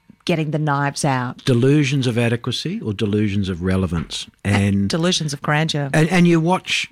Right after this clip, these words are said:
Speaker 2: some of them, you know, is there good Malcolm, bad Malcolm, you know, Scott Morri-, you know, like, really?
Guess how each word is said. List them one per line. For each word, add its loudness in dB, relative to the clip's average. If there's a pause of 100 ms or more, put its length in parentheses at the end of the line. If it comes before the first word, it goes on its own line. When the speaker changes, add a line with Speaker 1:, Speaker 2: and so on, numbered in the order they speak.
(160)
Speaker 2:
some 2
of -2
them, -2
you 4
know, 0
is 0
there 2
good 2
Malcolm, 0
bad -2
Malcolm, -2 (400)
you -4
know, -4 (180)
Scott -2
Morri-, -2
you 0
know, 0
like, 0 (840)
really? 0